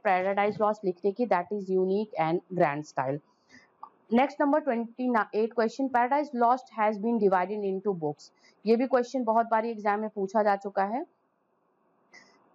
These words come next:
टू थाउजेंड नाइन में पूछा गया है, repeated question है। फिर से आप सभी को मैं बता दूं, बहुत बारी exam में repeat करा गया है, तो इसको बिल्कुल skip मत करिएगा। न्यू जो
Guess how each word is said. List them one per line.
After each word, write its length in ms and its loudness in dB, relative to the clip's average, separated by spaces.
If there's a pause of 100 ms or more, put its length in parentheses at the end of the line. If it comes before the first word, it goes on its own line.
(300)
टू 100 4
थाउजेंड 380 2
नाइन 200 0
में 120 -2
पूछा 280 0
गया 160 4
है, 220 0
repeated 460 0
question 380 0
है। 80 2
फिर 160 2
से 200 2
आप 160 2
सभी 260 -2
को 120 0
मैं 80 0
बता 280 2
दूं, 260 -4
बहुत 280 0
बारी 260 2
exam 280 0
में 100 0
repeat 340 -4
करा 240 4
गया 200 0
है, 80 0
तो 120 -4
इसको 220 -4
बिल्कुल 380 2
skip 280 -4
मत 140 2
करिएगा। 380 2 (560)
न्यू 300 8
जो 140 4